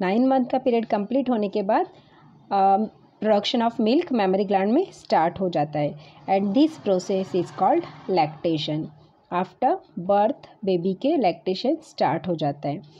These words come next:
This milk help to nourishment of infant and milk produced during first few days after parturition। डिलीवरी के कुछ दिन जो पहली बार आपका मिल्क सिक्रीट होता है,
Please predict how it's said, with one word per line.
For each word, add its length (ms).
This 200
milk 340
help 200
to 120
nourishment 760
of 120
infant 720
and 100
milk 180
produced 680
during 500
first 280
few 360
days 340
after 420
parturition। 840
डिलीवरी 480
के 160
कुछ 360
दिन 540
जो 140
पहली 440
बार 240
आपका 320
मिल्क 300
सिक्रीट 500
होता 240
है, 260